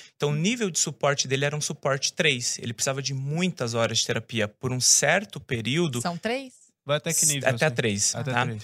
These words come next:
Speaker 1: É, ou poderia ser leve, moderado, severo, né?
Speaker 2: Hum.
Speaker 3: O dele
Speaker 1: É,
Speaker 3: era mais acentuado, assim,
Speaker 1: era,
Speaker 3: você
Speaker 1: seria o
Speaker 3: percebia?
Speaker 1: nível três de suporte. Em outrora, é que hoje o cid mudou, mas em outrora seria conhecido como severo ou nível três de suporte.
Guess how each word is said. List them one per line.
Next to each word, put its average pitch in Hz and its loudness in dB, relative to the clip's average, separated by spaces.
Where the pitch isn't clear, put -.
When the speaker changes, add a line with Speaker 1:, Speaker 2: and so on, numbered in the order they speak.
Speaker 1:
É, 117 4
ou 165 2
poderia 143 -2
ser 139 -4
leve, 139 2
moderado, 127 -2
severo, 110 2
né? 127 4
Speaker 2:
Hum. 170 -4
Speaker 3:
O - -2
dele 156 2
Speaker 1:
É, - 2
Speaker 3:
era 170 0
mais 170 0
acentuado, 151 0
assim, 170 8
Speaker 1:
era, 123 6
Speaker 3:
você 127 2
Speaker 1:
seria 180 4
o - 0
Speaker 3:
percebia? - -
Speaker 1:
nível 196 4
três 196 2
de 196 0
suporte. 139 4
Em 214 -2
outrora, 196 2
é 180 2
que - -6
hoje 180 2
o 139 -2
cid 165 2
mudou, 143 2
mas 135 2
em 175 -2
outrora 156 -2
seria 151 -2
conhecido 151 -4
como 143 -2
severo 139 4
ou 151 -2
nível 147 -4
três 139 -2
de 131 -4
suporte. - -2